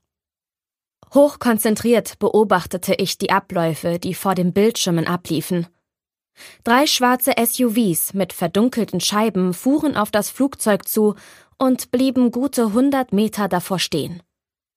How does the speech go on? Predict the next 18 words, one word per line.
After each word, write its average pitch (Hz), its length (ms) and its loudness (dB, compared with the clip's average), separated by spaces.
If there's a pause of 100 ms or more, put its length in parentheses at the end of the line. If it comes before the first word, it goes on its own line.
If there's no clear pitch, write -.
(520)
Aus 240 220 -2
dem 254 160 2
vordersten 214 760 0
wie 175 140 -2
aus - 140 -4
dem 180 160 0
hintersten 214 420 0
Auto 196 400 2 (340)
stiegen 262 380 0
je 247 160 2
vier 285 320 0
Männer 233 380 4
im 190 80 -2
Smoking 208 680 0
und - 220 -6
mit 233 160 -6
Sonnenbrille 165 600 0
aus. 165 320 -6